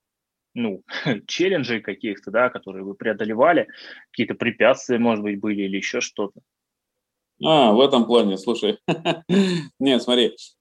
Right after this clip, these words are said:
Speaker 2: а, м, в силу моей специфики у меня таких
Speaker 1: Мгм.
Speaker 2: преодолений нету. У меня есть кон-,
Speaker 1: Мгм.
Speaker 2: техническая задача,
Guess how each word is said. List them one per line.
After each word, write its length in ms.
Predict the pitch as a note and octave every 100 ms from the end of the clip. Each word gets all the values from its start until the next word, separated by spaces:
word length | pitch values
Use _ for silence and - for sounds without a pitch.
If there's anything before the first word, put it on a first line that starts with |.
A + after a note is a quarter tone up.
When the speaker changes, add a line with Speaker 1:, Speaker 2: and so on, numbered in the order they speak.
| -
Speaker 2:
а, 240 | A#2+ A2+
м, 1000 | A2 - A#2 B2 A#2+ A#2 A#2 A#2 A#2 A#2 _ _ -
в 80 | A#2+
силу 240 | - E3
моей 160 | D#3+ D#3+
специфики 640 | E3 D#3 F3+ E3+ - - - _ _ _ _ _ _
у 140 | A2 A2+
меня 200 | C#3+ C#3+
таких 280 | B2 A#2+ A2
Speaker 1:
Мгм. 20 |
Speaker 2:
преодолений 500 | A#2 - B2+ B2 A#2+ A2+
нету. 300 | G2+ F2+ - _ _ _ G#2+
У 120 | A2+
меня 140 | C3
есть 220 | C#3 E3+ E3+
кон-, 160 | G#2+
Speaker 1:
Мгм. 60 | A2+
Speaker 2:
техническая 500 | B2 C3+ - - G#2
задача, 280 | A2 G2